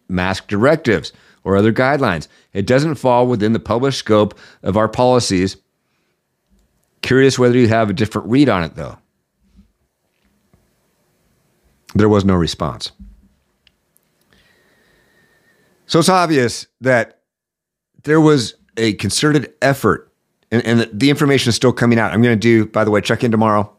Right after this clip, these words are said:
Uh, I'm gonna do a more in-depth show on this. This has been a pet peeve of mine since the very beginning. I've done lots of episodes on it in the past,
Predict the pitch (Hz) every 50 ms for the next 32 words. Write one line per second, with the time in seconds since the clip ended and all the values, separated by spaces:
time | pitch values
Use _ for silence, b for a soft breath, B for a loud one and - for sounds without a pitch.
0 | _ _ b b b b b b b b b b b b b b b - 98 98
1 | 95 95 65 82 101 98 98 98 95 90 90 - - _ - 90 117 107 101 101
2 | 107 107 104 98 101 90 - 107 107 107 - - - 113 104 101 101 98 98 101
3 | 101 98 - - - _ _ _ _ _ _ _ _ _ _ 107 95 - 92 87
4 | 87 110 104 101 76 92 95 90 82 71 b b b b b b b _ - 120
5 | 113 - - 120 113 95 113 98 110 110 107 107 110 101 - 95 87 - 80 101
6 | 107 98 92 87 87 78 - 104 107 110 101 92 80 80 87 78 80 85 95 104
7 | 107 - - 98 107 104 90 107 95 - 107 104 92 107 101 98 92 76 76 -
8 | 113 117 117 113 - - -